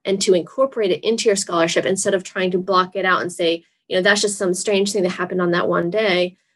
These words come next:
But actually say, you know, "Some of the things that I saw that day actually influenced how I went back and finished reading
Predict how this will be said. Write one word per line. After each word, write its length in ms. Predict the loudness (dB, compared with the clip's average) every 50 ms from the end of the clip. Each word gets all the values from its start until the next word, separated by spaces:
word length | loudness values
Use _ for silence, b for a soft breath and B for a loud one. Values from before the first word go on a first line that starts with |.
| _
But 60 | -4 -4
actually 180 | 0 0 0
say, 140 | 0 0 -2
you 200 | -2 0 0 0
know, 300 | 0 0 -2 -4 -8 -12 _ _ _ _
"Some 240 | -10 -6 -2 0
of 60 | 0 0
the 80 | 0
things 220 | 0 -2 -4 -2 -2
that 80 | -2
I 100 | -2 -2
saw 220 | -2 -2 -4 -2 0
that 160 | 0 0 0
day 160 | 0 2 2
actually 280 | 0 0 -2 -6 -4 0
influenced 500 | 0 0 0 0 -2 -2 -2 -4 -6 -8
how 120 | -4 -2
I 40 | 0
went 260 | 0 0 -2 -2 -2
back 260 | 0 0 0 0 0
and 140 | -4 -4 -4
finished 400 | -2 -2 -2 -2 -2 -6 -8 _
reading 480 | -4 -2 0 0 0 0 0 -4 -6